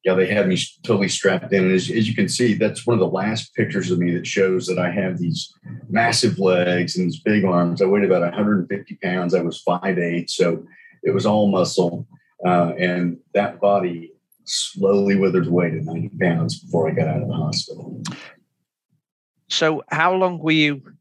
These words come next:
Speaker 2: in the hospital then before you did eventually manage to take those few steps you'd sort of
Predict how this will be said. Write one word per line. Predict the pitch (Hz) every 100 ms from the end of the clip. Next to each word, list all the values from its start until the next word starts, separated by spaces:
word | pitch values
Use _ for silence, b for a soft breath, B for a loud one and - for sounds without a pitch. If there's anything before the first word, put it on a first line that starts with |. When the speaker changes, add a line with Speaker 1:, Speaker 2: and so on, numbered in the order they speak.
| _ -
Speaker 2:
in | 143 139
the | 110
hospital | 170 - 156 -
then | 107
before | 98 - 127
you | 107
did | 104 123 113
eventually | 101 113 107 - 107 98 -
manage | 110 104 -
to | -
take | - 110
those | 113 107
few | - 107
steps | - - 107 -
you'd | 110 -
sort | - -
of | 107